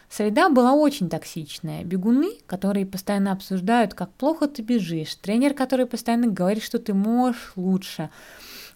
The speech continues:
А, и всё это приводит, конечно, к ненависти к бегу.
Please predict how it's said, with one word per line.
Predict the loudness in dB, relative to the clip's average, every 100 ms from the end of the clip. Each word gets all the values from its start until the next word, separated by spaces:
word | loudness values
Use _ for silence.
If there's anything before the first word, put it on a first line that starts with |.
| _
А, | 0 2 4 4 4 2 -4 -20 _
и | -8
всё | -6 0 0
это | 0
приводит, | -2 0 0 0 0
конечно, | 0 0 -2 -4
к | 2
ненависти | 4 6 6 2 -4 -8
к | -12
бегу. | -10 -10 -10 -10 -14